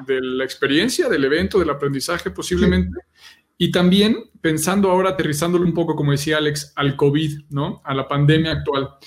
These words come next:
Speaker 1: También tiene que ver, el estrés juega de una forma relevante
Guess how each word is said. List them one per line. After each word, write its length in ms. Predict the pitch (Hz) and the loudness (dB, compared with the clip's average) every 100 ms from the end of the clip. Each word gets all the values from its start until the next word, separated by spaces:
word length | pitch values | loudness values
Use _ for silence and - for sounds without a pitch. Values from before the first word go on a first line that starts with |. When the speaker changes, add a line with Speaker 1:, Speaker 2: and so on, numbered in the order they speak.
| - - - | -20 -20 -6
Speaker 1:
También 320 | 160 165 208 | -2 2 2
tiene 220 | 202 214 | 2 2
que 100 | 202 | 2
ver, 240 | 170 180 - | 2 0 0
el 120 | 160 | 0
estrés 400 | 147 147 190 214 | 0 2 0 0
juega 240 | - 180 180 | 2 2 2
de 100 | 165 | 0
una 180 | 170 | -2
forma 300 | 156 156 156 | -4 -4 -4
relevante 800 | 147 143 143 139 170 196 339 370 | -2 0 0 0 0 -4 -6 -8